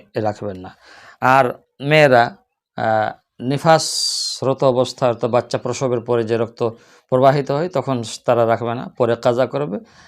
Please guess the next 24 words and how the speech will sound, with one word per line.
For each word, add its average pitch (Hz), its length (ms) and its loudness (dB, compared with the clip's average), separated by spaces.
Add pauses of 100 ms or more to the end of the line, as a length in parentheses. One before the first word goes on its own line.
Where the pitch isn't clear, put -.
(180)
এবং 170 200 -4
তাদের 160 240 2
মেন্স 135 760 -2
অর্থাৎ 117 240 -6
মাসিক 120 640 -4
শারীরিক 120 600 -4 (420)
খারাপ 139 280 4 (120)
যখন 131 220 -4
হয় 196 180 -4
তখন 117 280 -6
তারা 110 240 0 (420)
আর 110 100 0
রাখবে 107 340 -2
না। 92 100 -12 (280)
বাকি 147 480 2 (380)
যে 117 600 2
সময়গুলোতে 131 760 0
রোজা 120 240 2
রাখার 120 240 -2
সুন্নত 147 560 -4 (440)
বলা 127 200 6
হয়েছে, 120 340 0
সপ্তাহে 113 640 -2
সোমবার 113 560 -2